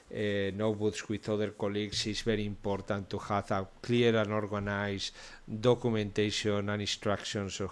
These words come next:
how to run the, the notebook. Here, links, H T M L, images, images cover, H T M L as well, captions, captions to the, to the images, code,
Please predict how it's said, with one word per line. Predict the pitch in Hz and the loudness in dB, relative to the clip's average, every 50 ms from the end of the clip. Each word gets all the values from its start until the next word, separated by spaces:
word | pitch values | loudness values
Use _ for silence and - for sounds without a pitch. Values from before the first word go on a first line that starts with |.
| - - | -2 0
how | 98 104 | 0 0
to | 104 98 - 101 | 0 0 -2 -4
run | 95 98 98 98 104 101 98 | -2 0 0 0 0 -2 -2
the, | 98 98 98 95 92 85 - - - - - - - - - | -2 -2 -2 -2 -4 -4 -8 -14 -14 -12 -14 -14 -14 -6 -4
the | 104 104 | -2 0
notebook. | 104 117 123 123 117 123 131 127 127 123 127 - | 2 4 2 2 4 4 6 6 6 6 2 -2
Here, | - 104 104 104 101 98 98 95 92 - - - - - - - | -4 0 2 2 4 4 2 0 -2 -8 -16 -18 -20 -16 -10 -4
links, | 101 107 113 113 113 107 107 101 - - - - - | -2 2 2 2 2 0 -2 -2 -2 -2 -2 -4 -2
H | - 107 107 104 - - - | -2 0 0 0 -2 -6 -2
T | - 107 | -2 0
M | 101 98 101 | 0 0 2
L, | 104 110 110 107 107 - - - | 2 2 2 2 0 -4 -4 -2
images, | 113 120 127 123 123 123 117 110 113 117 113 113 113 113 107 - - - - - - - - - - - - - - - - | 0 2 2 2 2 0 2 4 4 6 6 8 6 4 4 0 -4 -6 -8 -10 -12 -16 -20 -20 -20 -20 -20 -20 -20 -18 -8
images | - 107 104 104 98 90 90 92 87 - - | -6 -4 -2 -2 -2 -2 -2 -2 -2 -2 -4
cover, | - - - 123 117 113 123 120 117 117 117 113 113 - - - - _ _ _ _ _ | -4 0 2 2 4 6 6 8 8 8 6 4 0 -8 -18 -20 -20 _ _ _ _ _
H | 95 98 98 - - - - | -2 -2 0 -2 -4 -6 -6
T | - - 101 98 92 | -6 -4 -2 0 0
M | 90 90 95 | -2 -2 -2
L | 101 107 107 107 107 107 107 107 117 - | 0 0 2 2 2 2 2 0 -2 -4
as | - - 104 - - - | -6 -6 -6 -6 -6 -4
well, | 107 101 101 101 101 101 101 101 101 - - - - - - - - - - _ | 0 0 2 2 2 0 0 -2 -4 -8 -20 -20 -20 -20 -20 -20 -20 -20 -20 _
captions, | _ - 110 98 - - - - - - 110 101 98 98 92 95 98 - - - - - - - - - - - - - _ _ - | _ 2 2 2 2 0 -6 -6 -2 0 0 0 0 0 -2 -2 -4 -6 -6 -6 -8 -8 -10 -14 -16 -20 -20 -20 -20 -20 _ _ -6
captions | - 104 95 - - - - - 104 95 90 - - | -4 -4 -4 -4 -4 -6 -2 -2 -2 -2 -2 -6 -6
to | - 113 104 | -4 -2 -2
the, | 95 98 95 90 87 87 87 87 90 98 - - | 0 0 0 0 -2 -2 -4 -4 -6 -8 -10 -6
to | - 117 | -6 0
the | 107 110 110 110 | 2 4 4 4
images, | 110 107 107 104 101 104 104 104 101 - - - - - - - - - - - - | 4 2 0 -2 -2 0 0 0 -2 -4 -6 -10 -14 -18 -18 -18 -20 -20 -20 -20 -6
code, | - - 131 127 127 127 127 123 120 117 | 6 8 10 10 12 10 8 6 4 2